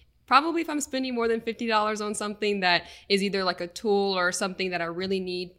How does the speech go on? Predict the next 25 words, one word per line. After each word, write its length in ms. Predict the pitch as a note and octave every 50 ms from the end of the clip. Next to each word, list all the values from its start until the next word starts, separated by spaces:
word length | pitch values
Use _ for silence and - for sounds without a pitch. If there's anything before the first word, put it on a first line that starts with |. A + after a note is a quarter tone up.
| -
specifically 840 | - - - - F#3+ - - - G#3+ G3+ G3+ A3+ A3 - A3+ A3+ A3+
for 200 | A3+ - G#3+ G#3+
a 40 | G#3+
project, 420 | A3 A3+ A3 A3 G#3 A#3 A3 -
I'm 160 | - F3+ F3+
gonna, 260 | F3 F#3 F#3 F#3 F3 - -
you 100 | F3+ F#3
know, 160 | E3+ D#3+ D3+ D#3 -
wanna 300 | F3+ F3+ F#3 F3+ E3+ E3+
look 240 | E3 F3 F#3 F#3 -
at 80 | F3+ -
the 100 | E3+ E3
reviews 340 | E3+ E3 F3 F#3 F#3+ F#3+
for 220 | - - F3+ E3 D#3
it 60 | -
so 120 | - F3+
I'm 80 | E3+ E3+
not 200 | E3+ E3+ D#3+ -
wasting 320 | E3 E3+ E3+ - - E3 E3+
my 100 | E3 D#3+
time 300 | - - E3+ E3 E3 -
and 220 | - E3 D#3+ D#3+ D#3+
money 220 | D#3+ D#3+ D#3+ D#3+
for 180 | D#3+ - D#3+ D#3
this 280 | D#3+ E3 D#3 - -